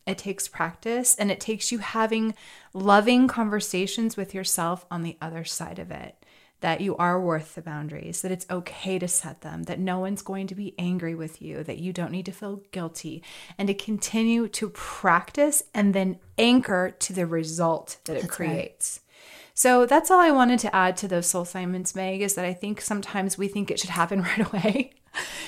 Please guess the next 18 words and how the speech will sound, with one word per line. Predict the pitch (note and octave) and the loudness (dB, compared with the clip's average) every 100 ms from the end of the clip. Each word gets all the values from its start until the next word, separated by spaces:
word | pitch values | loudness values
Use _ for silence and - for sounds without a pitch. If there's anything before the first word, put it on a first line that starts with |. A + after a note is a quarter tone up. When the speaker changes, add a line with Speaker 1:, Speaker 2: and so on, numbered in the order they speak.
| - - | -6 6
Speaker 1:
And | C4 | 8
Speaker 2:
Uh-huh. | B3+ | 10
Speaker 1:
it's | G#3+ F#3 F3 | 8 8 10
just | D4 C#4+ - C4 | 12 10 8 8
not | B3 A3 G#3+ - - | 10 10 8 4 -10
possible. | - G#3 - F#3 - - - | 4 4 4 -4 -6 -6 -6
So | - G#3+ G3+ - | 2 6 6 4
just | B3 A#3 | 0 2
understand | - A#3 C4+ C4 - G#3+ G3+ | 4 8 8 6 2 2 2
it | |
takes | - G3 - - | -2 -6 -4 -4
time | G3 F3+ F3+ F#3+ | -2 -2 -2 -2
and | G3+ G3 | -4 -6
patience | F3+ F3+ F#3+ F#3+ F#3+ - | -6 -6 -4 -4 -4 -6
and | F3 | -8
give | E3+ - | -8 -8
yourself | - - - | -8 -10 -18
grace. | - - - | -18 -14 -16